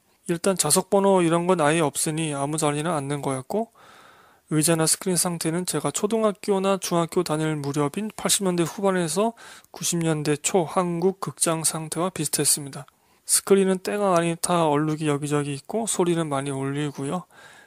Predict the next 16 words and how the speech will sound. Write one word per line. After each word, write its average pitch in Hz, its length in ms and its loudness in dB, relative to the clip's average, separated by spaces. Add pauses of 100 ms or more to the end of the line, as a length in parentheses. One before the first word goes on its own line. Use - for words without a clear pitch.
(200)
의자는, 165 960 0
어, 147 260 -8
목바지는 170 560 2
당연히 156 320 -2
없고 185 400 -4 (460)
앞자리와의 160 800 2 (320)
고저차가 160 640 0
거의 151 300 0
없어서 147 640 -2 (760)
앞사람 170 540 2
머리가 143 400 0
화면을 180 440 0
많이 143 280 -2
가리는 143 440 -4
그런 165 240 -2
의자였습니다. 139 720 -2